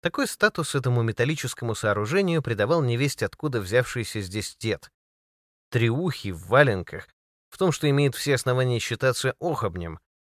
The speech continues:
небритый и одинокий. И захотелось Симутину сказать этому торчащему посреди вселенной гомерическому деду: "Вы настолько необычны, что я бы заспиртовал вас на долгую память человечества".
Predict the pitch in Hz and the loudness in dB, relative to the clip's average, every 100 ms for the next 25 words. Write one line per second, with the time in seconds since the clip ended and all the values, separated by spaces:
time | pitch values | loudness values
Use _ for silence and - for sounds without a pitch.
0 | _ - 120 104 101 120 175 - 160 147 | _ -4 -2 0 -2 -2 -4 -4 -4 -4
1 | _ _ - 120 - 98 95 82 - - | _ _ -6 -6 -4 -6 -6 -8 -12 -20
2 | - _ _ _ _ _ _ _ _ _ | -20 _ _ _ _ _ _ _ _ _
3 | _ _ - 107 98 104 113 247 240 190 | _ _ -6 -2 0 0 0 0 2 0
4 | - 120 156 202 156 139 - 120 113 160 | 0 0 2 2 2 2 4 4 4 4
5 | 160 110 101 101 110 107 - 135 - 120 | 4 0 -2 0 0 -2 0 2 2 0
6 | 110 110 - 120 104 113 - 104 127 123 | 0 0 0 0 0 -4 -2 0 2 2
7 | 104 104 110 107 - - 98 95 98 156 | 0 0 0 0 -4 -8 -6 -4 0 2
8 | 117 - _ _ _ _ _ _ _ _ | 0 -2 _ _ _ _ _ _ _ _
9 | - 104 110 107 - 127 - 107 95 87 | -4 0 2 0 2 0 2 0 0 0
10 | 110 147 127 110 - 104 110 110 104 113 | -2 0 0 -2 -2 0 2 2 0 0
11 | - 117 - 90 110 135 127 - 107 104 | 2 0 2 4 4 6 4 4 0 0
12 | 104 101 101 95 90 87 - 101 90 - | -2 -2 -4 -4 -4 -6 -2 -2 -2 -6
13 | - - - | -14 -16 -20